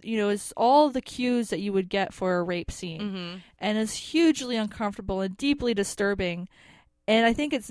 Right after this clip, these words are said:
Speaker 1: meant to be seen that way.
Speaker 2: Yeah.
Speaker 1: And it's just, and then the Scorpius in his ears was suggesting to save her and it's,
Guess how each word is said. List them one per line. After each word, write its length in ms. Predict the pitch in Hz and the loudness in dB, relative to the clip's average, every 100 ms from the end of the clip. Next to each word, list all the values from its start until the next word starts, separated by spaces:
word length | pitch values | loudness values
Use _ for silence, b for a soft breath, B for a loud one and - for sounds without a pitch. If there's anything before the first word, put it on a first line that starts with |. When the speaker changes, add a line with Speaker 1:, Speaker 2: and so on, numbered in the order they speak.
| 196 | -4
Speaker 1:
meant 220 | 220 240 233 | 0 0 -2
to 60 | |
be 160 | 226 196 | -6 -6
seen 400 | - 226 247 302 | -6 -6 -6 -2
that 200 | 339 370 | -2 0
way. 380 | 359 381 392 392 - _ _ _ - _ - - | 2 2 2 -4 -10 _ _ _ -20 _ -20 -14
Speaker 2:
Yeah. 560 | 220 226 202 175 160 170 - - b b b b b - | -6 -2 0 -2 -4 -8 -16 -16 b b b b b 0
Speaker 1:
And 180 | 254 262 | 2 2
it's 240 | 254 - | 0 -2
just, 460 | 269 254 - - - - | 0 0 -2 -12 -12 -4
and 160 | 247 | 0
then 120 | 247 | 2
the 120 | 247 240 | 2 -2
Scorpius 600 | - 277 277 277 254 247 | 0 4 4 4 -2 0
in 80 | 240 | 0
his 200 | 226 - | -2 -2
ears 440 | 240 240 240 - 147 202 | -2 0 -2 -6 -14 -8
was 140 | 214 | -6
suggesting 540 | 202 - 208 226 - 220 | -6 -6 -2 -2 -2 -6
to 100 | 214 | -4
save 300 | - 220 220 | -2 0 0
her 240 | 220 214 | 0 0
and 180 | 202 202 | 0 -2
it's, 180 | 202 | -6